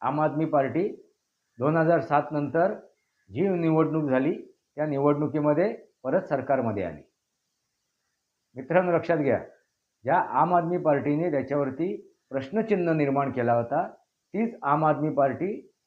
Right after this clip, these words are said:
या ईव्हीएमच्या मार्फत विधानसभेमध्ये आली आणि राज्य स्थापन केलं. मग त्यावेळेनंतर त्याने याच्यावरती प्रश्न निर्माण नाही केला की आम्ही,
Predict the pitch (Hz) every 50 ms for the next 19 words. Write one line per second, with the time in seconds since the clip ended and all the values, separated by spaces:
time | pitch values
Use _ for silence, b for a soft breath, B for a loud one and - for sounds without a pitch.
0 | _ _ _ 127 151 170 147 135 143 147 160 185 214 214 190 - 156 143 165 143
1 | 135 123 107 143 180 214 214 - - - _ _ _ _ _ _ _ _ _ _
2 | _ _ _ _ 131 127 147 170 190 180 170 170 156 165 160 160 156 156 156 151
3 | 147 147 170 202 - 135 139 156 175 165 147 135 120 127 160 151 - 151 135 -
4 | 120 117 113 - 95 85 76 - _ _ _ _ _ _ _ _ _ _ _ _
5 | _ _ _ _ _ _ _ _ _ _ _ _ _ _ _ _ _ _ _ _
6 | _ 147 165 165 - 147 139 139 156 170 185 180 175 170 165 - 190 175 143 110
7 | - - - _ _ _ _ _ _ _ _ _ _ _ _ _ _ _ _ _
8 | _ _ 120 123 143 165 180 175 147 127 - 170 175 175 196 190 160 175 160 -
9 | - 202 196 196 196 196 202 202 202 208 208 190 160 156 120 104 90 85 - _
10 | _ _ _ _ _ _ _ _ _ _ _ _ _ _ _ _ _ - 139 143
11 | 139 160 175